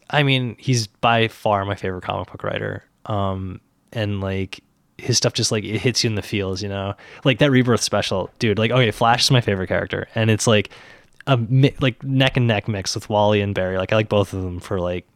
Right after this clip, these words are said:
different reasons and for a lot of the same reasons. But when Wally West came back, I was like, "Oh, this is sick." Like, and yeah, I was so excited about that. So, yeah, it was, that was something that I wanted to see for a very long time. And he brought it back in, like, the best way. Like,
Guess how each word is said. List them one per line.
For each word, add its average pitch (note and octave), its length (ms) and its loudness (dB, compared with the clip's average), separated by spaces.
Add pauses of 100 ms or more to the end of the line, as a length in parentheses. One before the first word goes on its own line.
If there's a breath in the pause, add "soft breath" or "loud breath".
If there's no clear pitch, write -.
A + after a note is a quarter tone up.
(120)
different B2+ 240 0
reasons G#2 220 2
and D#3 100 2
for - 60 2
a G3 40 6
lot D3 100 6
of A2+ 60 2
the G2+ 40 -4
same F#2+ 180 -6
reasons. F#2 280 -6
But A2 200 2 (640 loud breath)
when C#3 180 4
Wally C3 240 6
West A2 320 2
came G#2+ 220 2
back, G2 420 0
I G#2 60 -6
was A2 160 -4
like, - 160 -14 (100)
"Oh, - 460 -2
this - 180 -4
is C3+ 100 -8
sick." - 640 -4
Like, C3 400 2
and B2 160 -2
yeah, A#2+ 180 2
I C3 60 2
was C3+ 220 4
so B2 340 0
excited G#2 400 -2
about G#2 200 -4
that. G#2+ 220 -2
So, G#2+ 340 -4 (560 loud breath)
yeah, G#2+ 180 0
it C3 80 6
was, C3 400 6
that C3 160 2
was C#3 180 4
something C3 280 2
that G#2 220 0
I G#2+ 80 -2
wanted G#2 320 0
to G2 40 -6
see G#2+ 120 -4
for G2+ 240 -6
a G2 40 -6
very G2 260 -2
long F#2 220 -6
time. F#2+ 340 -6
And F#2+ 340 -8
he A#2 120 0
brought A2 160 4
it G#2 60 0
back G#2 200 0
in, A#2 80 0
like, G2+ 120 -6
the - 60 -8
best F#2+ 380 -2
way. G2 280 -2
Like, G#2 300 -6